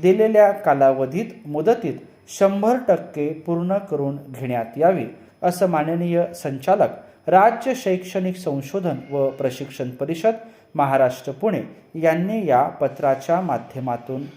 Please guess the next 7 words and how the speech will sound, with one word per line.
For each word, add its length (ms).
कळविलेलं 440
आहे. 280
एस 500
क्यू 240
ए 60
ए 380
एफ 160